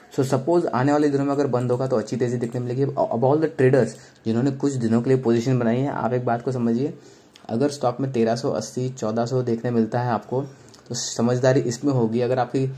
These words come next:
bottom की buying है ना traders, बारह सौ अस्सी, नब्बे, तेरह सौ, तेरह सौ दस बीस की, तो चौदह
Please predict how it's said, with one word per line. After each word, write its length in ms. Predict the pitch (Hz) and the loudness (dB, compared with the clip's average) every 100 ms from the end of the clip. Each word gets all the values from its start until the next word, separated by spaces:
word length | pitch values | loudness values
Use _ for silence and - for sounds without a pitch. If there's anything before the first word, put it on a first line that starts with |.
| - - 110 | -14 -12 -4
bottom 600 | 107 - 117 113 127 135 | -2 -2 0 2 2 2
की 80 | |
buying 240 | 131 113 127 | 4 2 2
है 60 | |
ना 100 | 135 170 | 0 -2
traders, 380 | 120 117 107 110 | 0 2 0 2
बारह 260 | 110 113 | 2 2
सौ 140 | 120 120 | 0 -2
अस्सी, 280 | 113 127 117 | -2 -2 0
नब्बे, 400 | 113 107 120 117 | 0 0 0 -2
तेरह 300 | 117 113 117 | 2 2 2
सौ, 100 | 120 | 0
तेरह 220 | 117 117 | 0 0
सौ 100 | 120 | 0
दस 180 | 117 117 | 0 2
बीस 200 | 117 113 | 2 0
की, 180 | 143 160 - - - - - - - | -2 -6 -8 -20 -20 -20 -20 -20 -8
तो 80 | 127 | -6
चौदह 360 | 131 117 127 | 0 0 0